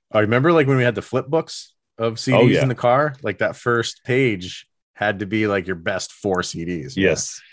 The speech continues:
Speaker 1: Oh,
Speaker 2: Yes.
Speaker 1: yeah. So, <clears throat> yeah, but, uh, make some comments. Wanna know what you guys do superstition-wise while you're watching a game or otherwise. And, uh, and no, I remember Nomar,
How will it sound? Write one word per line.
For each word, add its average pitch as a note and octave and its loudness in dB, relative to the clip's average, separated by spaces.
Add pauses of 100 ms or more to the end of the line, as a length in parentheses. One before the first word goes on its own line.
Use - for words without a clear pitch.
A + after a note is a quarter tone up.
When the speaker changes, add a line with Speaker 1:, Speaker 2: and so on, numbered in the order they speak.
(240)
Speaker 1:
Oh, F2+ -4
Speaker 2:
Yes. - -4
Speaker 1:
yeah. - -20
So, D#2+ -8 (260)
<clears throat> - -4
yeah, A#2+ 2
but, G#2+ 2
uh, G#2 4
make C3+ -2
some C#3 -6
comments. G#2+ -2
Wanna G2 -4
know G2 -2
what G2 0
you F#2+ -2
guys F#2 -2
do F#2 -2
superstition-wise F2+ -6
while F2 -4
you're E2+ -4
watching E2+ -8 (440)
a F#2+ -6
game G#2 0
or F#2 0
otherwise. F2 -4
And, E2 -12
uh, D#2 -10 (420)
and F#2+ -2
no, A2+ 2
I G#2 -2
remember B2+ 2
Nomar, A#2 0